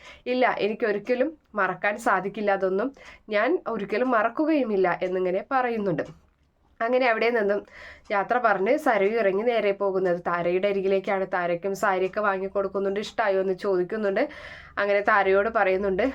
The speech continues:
"അവരെന്നെ ഒരുപാട് സ്നേഹിക്കുന്നുണ്ട്, അതുകൊണ്ടാണ് എനിക്ക് ഇത്ര അധികം സ്-, പൈസ തന്നത്. പകുതി ശമ്പളമാണ് തന്നിട്ടുള്ളത്. ഞാൻ അവരോട് ശമ്പളമൊന്നും ചോദിച്ചിട്ടുണ്ടായില്ല, പക്ഷേ രണ്ടുപേരും തീരുമാനിച്ച്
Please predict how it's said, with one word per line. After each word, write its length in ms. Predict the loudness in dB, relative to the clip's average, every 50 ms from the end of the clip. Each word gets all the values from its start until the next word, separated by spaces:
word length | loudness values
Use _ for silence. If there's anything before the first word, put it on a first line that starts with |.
| -6 -6 -4
"അവരെന്നെ 420 | -4 -2 0 0 0 0 0 0
ഒരുപാട് 340 | 0 2 2 0 0 0 -2
സ്നേഹിക്കുന്നുണ്ട്, 640 | -4 -2 0 0 0 0 -2 -6 -6 -4 -2 0 0 0
അതുകൊണ്ടാണ് 540 | 0 0 -2 -2 0 0 0 0 0 -2 -2 -4
എനിക്ക് 320 | -2 -2 -2 -2 -2 -4 -4 -4 -6 -16 -20 -20 -20 -12 -12
ഇത്ര 160 | -2 2 2 2
അധികം 340 | 4 4 2 2 2 0 0
സ്-, 180 | -4 -10 -6 -6 -6 -2
പൈസ 340 | 2 2 2 2 2 0
തന്നത്. 420 | 0 2 2 2 2 2 2 2 2 0 0
പകുതി 400 | 0 -2 -2 0 -2 -4 -4 -2
ശമ്പളമാണ് 640 | 0 0 0 2 2 0 0 0 0 0 0 0 0
തന്നിട്ടുള്ളത്. 580 | 0 0 0 -2 -2 -2 -2 -2 -2 -2 -2 -2
ഞാൻ 200 | 0 0 0 0
അവരോട് 260 | 0 0 0 0 -2 -2
ശമ്പളമൊന്നും 640 | -2 -2 -2 -2 -2 0 0 0 0 -2 -4 -4
ചോദിച്ചിട്ടുണ്ടായില്ല, 880 | -2 0 0 0 -2 -4 -6 -8 -6 -4 -2 0 0 0 0 0 -2 -4
പക്ഷേ 280 | -4 -8 -6 -4 -2 -2
രണ്ടുപേരും 540 | 0 -2 -2 -4 -4 -2 0 0 0 -2 -4
തീരുമാനിച്ച് 680 | -6 -4 -2 -2 0 0 0 0 0 -2 -2 -2 -4